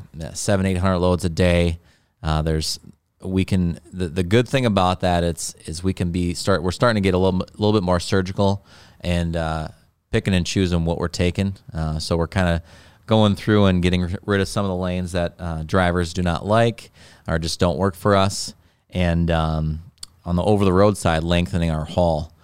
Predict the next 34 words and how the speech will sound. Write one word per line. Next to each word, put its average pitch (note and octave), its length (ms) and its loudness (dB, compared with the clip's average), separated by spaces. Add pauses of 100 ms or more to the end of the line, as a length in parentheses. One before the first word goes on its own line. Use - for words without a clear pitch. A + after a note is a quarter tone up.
(280)
uh, D2+ 300 -4
quite E2+ 200 0
a D#2 60 -2
bit. D2+ 280 -4
Well, D#2+ 160 -4
I E2 60 0
think E2 160 0
our D#2+ 160 0
length E2 240 -2
of D#2+ 80 -4
haul E2 160 -2
is D#2+ 80 -4
up E2 140 -2
thirty E2 280 -2
or D#2 60 -2
forty D#2+ 260 -2
miles D#2 360 -2
this D2+ 200 -8
week, - 220 -8
so - 240 -4 (300)
big E2+ 180 -2
jump E2 280 0
there. D2+ 260 -4 (800)
Uh, D#2+ 240 -2
but D2+ 280 -8
demand F2+ 300 2
is D#2 60 -2
very E2 200 0
strong. D#2+ 440 -2 (400)
Another, G2 560 4
so G2 160 0
another A#2 240 6
positive A2 640 4
is, F#2+ 600 2